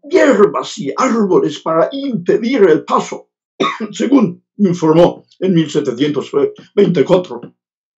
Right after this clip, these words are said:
Francisco Cornejo, comandante de los galeones de tierra fer-, firme. Aquello no podía continuar. Sí, Cornejo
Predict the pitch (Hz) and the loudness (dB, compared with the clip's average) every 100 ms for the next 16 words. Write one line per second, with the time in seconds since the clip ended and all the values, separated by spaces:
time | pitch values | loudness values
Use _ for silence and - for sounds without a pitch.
0 | _ _ _ - - - 147 - - 214 | _ _ _ -20 -8 -2 -2 -4 -6 -6
1 | 170 - 131 123 110 117 156 - 131 120 | -4 -4 -2 -4 -6 0 2 2 0 -2
2 | - _ _ _ - - 135 120 120 117 | -6 _ _ _ -8 -4 -2 -4 -6 -4
3 | 123 117 127 123 - 107 - _ _ - | -2 2 2 0 -4 -4 -4 _ _ -14
4 | - 226 123 107 - 113 113 107 127 110 | -2 2 2 2 -6 -4 -2 -2 -4 -8
5 | 123 - 120 151 117 120 120 107 - 101 | -8 -8 -6 -2 0 2 0 -2 -4 -8
6 | 110 98 98 101 - 85 _ _ - - | -8 -10 -10 -16 -16 -18 _ _ -12 -12
7 | - _ _ _ _ _ _ _ _ _ | -14 _ _ _ _ _ _ _ _ _
8 | _ _ _ _ _ _ _ _ - - | _ _ _ _ _ _ _ _ -20 -20
9 | _ - - 254 226 190 175 156 139 - | _ -4 0 4 6 6 6 6 4 4
10 | 117 120 104 - 104 101 101 - 65 - | 2 4 2 0 -6 -8 -8 -8 -10 -10
11 | - 240 226 170 - _ _ _ 117 110 | -8 -4 -4 -4 -10 _ _ _ -4 -4
12 | 123 143 143 - 143 131 - | 0 0 0 0 0 0 -2